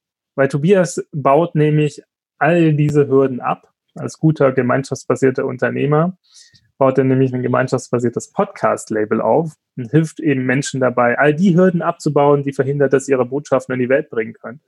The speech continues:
Und das hat er genauso bei uns gemacht. In einer der ersten Folgen haben wir das ja so ein bisschen erklärt, weil To-, Tobi kam auf uns zu und hat gesagt, „Ihr braucht einen Podcast.“ Und wir haben gesagt, „Ja, klar brauchen wir den, aber irgendjemand müsste ja, müsste ihn ja machen, ja,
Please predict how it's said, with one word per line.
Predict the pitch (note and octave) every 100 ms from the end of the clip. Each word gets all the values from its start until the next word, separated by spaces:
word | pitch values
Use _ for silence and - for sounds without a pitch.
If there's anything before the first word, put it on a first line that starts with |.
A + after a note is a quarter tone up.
| _ _ _ _ _ _ _ _ _
Und | C3+ C3+ C3+
das | C#3+
hat | E3+
er | E3+ D3+
genauso | D#3 E3+
bei | D#3
uns | D#3 G3+
gemacht. | - C3+ C#3 -
In | D3+
einer | C#3+ D3 D3
der | D3
ersten | D#3 E3+
Folgen | - D#3 C#3+
haben | C#3
wir | D3
das | C#3
ja | C#3+
so | C#3
ein |
bisschen | C#3+ - C#3
erklärt, | C3+ - E3 D#3
weil | D3
To-, | C#3 D3+ D#3+ D3+ C#3+
Tobi | D3 D3+
kam | - F3+
auf | G3+
uns | D#3 D3+
zu | - G3+
und | F3
hat | E3
gesagt, | D3 D3+ E3
„Ihr | D#3
braucht | - D#3+ -
einen | D#3
Podcast.“ | G3+ - - D3 D3+
Und | D3
wir | C#3+
haben | D3
gesagt, | C#3+ C#3 D3 _
„Ja, | D#3 D3+
klar | - E3+ F3+
brauchen | C#3 C3+ C3
wir | B2+
den, | C3 C3+ C3+
aber | C3
irgendjemand | D3 E3 D#3 D3 D3
müsste | D3+ D3
ja, | B2+ C#3
müsste | D3 D#3 - C#3
ihn | B2+
ja | B2
machen, | B2+ G3 - C3
ja, | B2 D3+